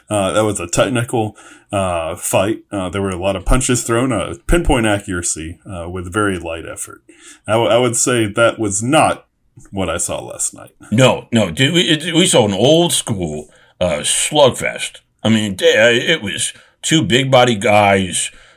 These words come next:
Speaker 2: uh, just going in. I mean, just, and, and just pounding away. And, okay, so I, I, I'll go with my takeaway on this thing, okay? So, uh, d-, it, it, great to watch. I mean, it's a spectacular,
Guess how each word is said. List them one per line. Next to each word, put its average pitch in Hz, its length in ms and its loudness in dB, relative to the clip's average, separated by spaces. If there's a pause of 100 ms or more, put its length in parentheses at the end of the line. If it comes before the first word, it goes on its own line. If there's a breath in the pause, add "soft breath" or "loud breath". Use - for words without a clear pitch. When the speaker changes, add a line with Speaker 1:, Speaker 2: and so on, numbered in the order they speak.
(140 soft breath)
Speaker 2:
uh, 85 100 -2
just 82 320 -6
going 123 320 6
in. 104 480 2 (520 soft breath)
I 98 100 0
mean, 95 420 0
just, - 340 -4
and, 98 140 0
and 92 240 -2
just 92 160 -6
pounding 139 340 0
away. 98 460 0 (260 loud breath)
And, 156 140 2
okay, - 340 2
so - 220 0
I, 156 100 6
I, 175 400 2
I'll 220 140 2
go 165 140 2
with 113 100 0
my 104 120 4
takeaway 90 460 -6
on 80 80 -6
this 80 200 -4
thing, - 160 -10 (180)
okay? 104 320 0 (380 loud breath)
So, 113 420 2
uh, 104 240 4
d-, 101 200 -4
it, 110 380 -2
it, 110 160 -2
great 127 320 2
to 113 80 -6
watch. 82 420 -2
I 131 60 -8
mean, 117 200 2
it's 90 200 -8
a - 80 -14
spectacular, 123 920 0